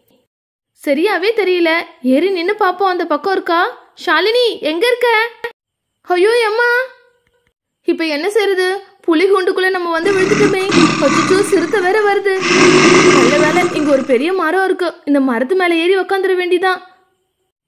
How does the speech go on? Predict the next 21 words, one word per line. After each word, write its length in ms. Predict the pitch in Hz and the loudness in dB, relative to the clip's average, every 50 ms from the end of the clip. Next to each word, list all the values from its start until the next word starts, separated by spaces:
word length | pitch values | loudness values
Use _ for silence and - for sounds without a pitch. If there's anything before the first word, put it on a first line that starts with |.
| _ _ _ _ _ _ - - | _ _ _ _ _ _ -8 -4
கடவுளே, 440 | 285 269 285 311 330 330 339 349 381 427 427 - _ - 302 262 | -2 0 0 0 0 -2 -2 -2 -4 -6 -8 -12 _ -2 -2 -2
எல்லாமே 360 | 233 240 285 302 294 311 349 370 359 | 0 0 -2 -4 -4 -4 -4 -6 -4
இங்கதான் 320 | 349 349 359 339 359 359 359 | -4 -2 -2 0 0 0 0
இருக்கு. 200 | 370 359 370 359 - - - _ - - 247 | 0 -2 -2 -4 -4 -6 -14 _ -8 -4 -2
பயமா 280 | 262 254 277 320 359 359 349 | 0 0 0 0 0 -2 -2
இருக்கே. 260 | 349 339 349 359 359 381 381 370 - _ _ _ _ _ _ _ _ _ _ _ _ _ _ _ - | -2 -2 -2 -2 -2 -2 -4 -6 -10 _ _ _ _ _ _ _ _ _ _ _ _ _ _ _ -4
எல்லா 240 | 247 226 247 269 285 285 294 | -4 -2 -2 -2 -4 -2 -4
பக்கமும் 420 | 277 262 294 277 277 302 349 415 415 | -6 -4 -2 -4 -2 -2 -2 0 0
பெரிய 200 | 339 247 247 294 339 - 381 | 0 0 0 -2 -4 -4 -2
காம்பவுண்ட் 400 | 330 330 339 359 381 349 - - | -4 -2 -2 -2 -2 -2 -2 -2
போட்டிருக்காங்க. 480 | 349 302 - 349 339 349 349 339 339 320 - - - - _ _ - 233 | -2 -2 -2 -2 -2 -2 -2 0 -2 -2 -4 -6 -12 -20 _ _ -2 -2
எப்படியாவது 480 | 214 226 - 311 330 285 247 277 349 403 | -2 0 0 0 0 2 0 0 0 0
இங்கிருந்து 280 | 403 349 311 320 403 415 427 | 0 0 0 -2 -2 -2 -2
தப்பிச்சு 280 | 349 285 294 - 403 403 370 | -2 -4 -4 -4 -2 -2 0
ஆகணுமே. 400 | 349 349 349 349 339 339 330 339 359 359 - _ _ _ _ _ _ _ _ _ _ _ - 247 | 0 -2 -2 -4 -4 -4 -4 -6 -6 -10 -14 _ _ _ _ _ _ _ _ _ _ _ -4 -2
ஒரே 160 | 226 247 285 320 | -2 0 0 -2
ஒரு 100 | 330 339 320 294 | -2 -2 -2 -2
சிறுத்தை 260 | 302 302 320 - 370 339 | -2 -4 -4 -4 -2 0
மட்டும் 340 | 269 - 330 370 403 403 - 330 | 2 2 2 2 0 -2 -2 -2
நம்மள 240 | 320 302 294 294 311 - 311 | -2 0 0 -2 -2 -2 -2
பார்த்து 240 | 285 277 294 294 | -2 -2 -2 -2